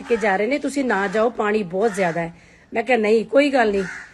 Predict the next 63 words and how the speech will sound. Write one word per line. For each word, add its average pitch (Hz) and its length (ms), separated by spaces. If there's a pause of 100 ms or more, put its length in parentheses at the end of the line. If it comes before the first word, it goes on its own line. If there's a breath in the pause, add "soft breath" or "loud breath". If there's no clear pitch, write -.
(220 loud breath)
ਮੈਂ 220 100
ਕਿਹਾ, 240 100
"ਜਿਹੜੀ 220 360
ਮਾ-, 214 280
ਮਾਲਕ 208 340
ਨੇ 220 120
ਲਿਖੀ 202 260
ਉਹ 233 60
ਤਾਂ 240 100
ਉੱਦਾਂ 220 260
ਹੀ 233 80
ਆ, 247 120 (360 loud breath)
ਪਰ 277 120
ਉਹਨਾਂ 285 240
ਲੋਕਾਂ 262 280
ਤੱਕ 247 200
ਸਾਨੂੰ 214 280
ਪਹੁੰਚਣ 220 400
ਦਿਓ, 196 200
ਜਿਹੜੇ 214 280
ਘਰਾਂ 220 280
ਦੇ 202 140
ਅੰਦਰ 202 220
ਬੈਠੇ 196 380
ਨੇ, 226 100
ਉਹਨਾਂ 254 140
ਨੂੰ 254 100
ਹੌਸਲਾ 214 580 (460 loud breath)
ਅਸੀਂ 220 160
ਜਾ 196 160
ਕੇ 196 160
ਦਈਏ।" 190 360 (260 loud breath)
ਸੋ 262 140
ਉਹਨਾਂ 277 220
ਦੀਆਂ 285 180
ਨਿੱਜੀ 247 360
ਜੋ, 269 260
ਜੋ 262 260
ਇਹ 277 220
ਚੀਜ਼ਾਂ 277 320
ਸੀ, 302 220
ਉਹ 294 140
ਅਸੀਂ 302 180
ਪੁੱਛ - 400
ਕੇ 277 200
ਆਏ 202 220
ਆ 196 60
ਉਹਨਾਂ 233 140
ਨੂੰ 247 100
ਸਿੱਧਾ 226 300
ਜਾ 196 180
ਕੇ। 233 220 (540 loud breath)
ਸਭ 277 120
ਦੀਆਂ 302 320
ਇਹੀ 226 360
ਨੇ 269 160
ਕਿ 269 140
ਜਦੋਂ 247 260
ਅਸੀਂ 247 160
ਹੁਣ 247 120
ਫਸਲ 254 360
ਬੀਜਣੀ 202 420
ਆ, 175 140